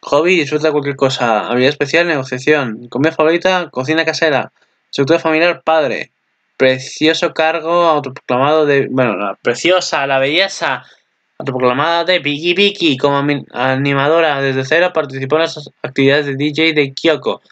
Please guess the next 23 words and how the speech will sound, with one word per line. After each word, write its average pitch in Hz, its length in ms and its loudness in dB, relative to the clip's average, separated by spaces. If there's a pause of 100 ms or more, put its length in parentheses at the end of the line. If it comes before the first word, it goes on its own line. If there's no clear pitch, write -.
(120)
para 147 140 0
entretenerse 151 380 -2
a 170 40 -4
sí 170 140 -6
misma 165 380 -4
y 139 360 0
a 120 140 0
todos. 127 420 2
Es 147 220 -2
generoso 160 640 -2 (680)
al 147 140 0
proporcionar, 151 680 -2 (380)
eh, 139 500 0
propiedad 160 520 0
privada. 147 680 0 (640)
Una 165 100 0
estratega, 170 500 -2 (200)
una 170 160 -2
estratega 175 480 0
que 151 100 0
deja 165 640 0
que 139 180 2
la 110 380 0